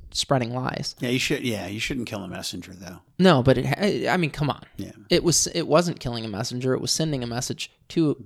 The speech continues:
Speaker 1: an unjust ruler.
Speaker 2: Hmm.
Speaker 1: That's how people were looking at it. So, like, that's one of the funny things about it is it's like, yeah, you can, you can,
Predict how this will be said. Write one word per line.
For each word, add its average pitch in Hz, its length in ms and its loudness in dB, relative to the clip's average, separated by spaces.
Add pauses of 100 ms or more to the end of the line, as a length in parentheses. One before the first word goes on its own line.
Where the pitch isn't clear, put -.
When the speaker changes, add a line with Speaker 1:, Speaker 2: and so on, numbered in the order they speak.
Speaker 1:
an 139 100 0
unjust 127 340 4
ruler. - 440 4
Speaker 2:
Hmm. 113 140 -2
Speaker 1:
That's 170 200 8
how 143 100 2
people 208 300 0
were 76 100 0
looking - 320 -4
at - 140 -6
it. - 220 -8 (400)
So, 165 160 4
like, 131 180 4
that's 165 240 4
one 214 100 2
of 190 60 2
the 143 80 8
funny 147 220 2
things 147 240 -4
about 170 260 -2
it 247 100 -4
is 147 140 -6
it's 147 160 -6
like, 147 180 -4
yeah, 196 120 -2
you 180 180 -4
can, 202 180 -6
you 165 140 -4
can, 190 260 -4